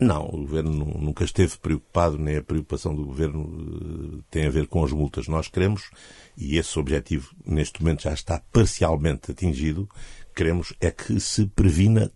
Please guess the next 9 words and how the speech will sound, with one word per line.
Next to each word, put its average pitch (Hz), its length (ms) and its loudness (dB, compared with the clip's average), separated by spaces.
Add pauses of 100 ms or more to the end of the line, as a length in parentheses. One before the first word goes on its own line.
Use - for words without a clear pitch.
(100)
tanto 104 320 2
quanto 101 260 0
possível, 98 520 -2 (360)
protegendo 87 560 0
pessoas, 123 440 0
protegendo 78 580 -4
bens, 107 400 0 (300)
protegendo 90 420 6
habitações, 120 600 4